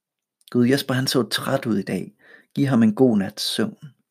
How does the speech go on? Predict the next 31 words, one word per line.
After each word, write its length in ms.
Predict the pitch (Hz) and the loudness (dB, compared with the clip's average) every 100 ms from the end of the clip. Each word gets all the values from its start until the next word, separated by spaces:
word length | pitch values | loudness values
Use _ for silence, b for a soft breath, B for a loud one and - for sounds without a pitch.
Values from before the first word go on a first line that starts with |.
| _ _ _ _ _ _ _ _ _ _ _ b b b | _ _ _ _ _ _ _ _ _ _ _ b b b
Jeg 80 | 110 | -4
havde 160 | 123 117 | -4 -2
svært 340 | - 147 113 | 4 4 4
ved 60 | 113 | 0
at 60 | |
følge 220 | - 107 | 0 2
med 140 | 113 123 | 4 2
i 60 | |
timen 420 | 117 - 123 135 117 | 0 2 4 4 0
i 40 | |
dag, 200 | 95 85 | -2 -6
Gud. 140 | - 90 | -10 -12
Det 120 | 104 | -8
var 120 | 101 | -8
jeg 100 | - | -10
træt 280 | - - - | -14 -12 -12
af. 400 | - _ _ _ _ _ _ _ _ _ _ _ _ _ _ _ _ _ _ _ _ _ - | -16 _ _ _ _ _ _ _ _ _ _ _ _ _ _ _ _ _ _ _ _ _ -10
Tak 260 | 135 - | -8 -6
for 60 | 131 | -6
duften 680 | - 131 - - - - - b b b b | 4 4 4 -6 -6 -8 -8 b b b b
inden 180 | 127 | 2
for 100 | 127 | 2
den 300 | 110 127 113 | 2 4 4
der 120 | 104 92 | 2 -4
butik. 580 | - - 110 - - _ - | -8 -10 -12 -14 -20 _ 0
Det 260 | 127 135 202 | 0 0 -10
elsker 420 | 87 - - - | -14 -14 -18 -20
jeg." 80 | _ _ - _ _ _ _ _ _ _ _ _ _ B B B B B B B B B B - | _ _ -20 _ _ _ _ _ _ _ _ _ _ B B B B B B B B B B 0
Det 80 | 135 | 0
er 160 | 131 | 2
popcornbønner. 1000 | - 156 - 104 - - - - - - | 2 2 2 -6 -6 -8 -12 -14 -20 -20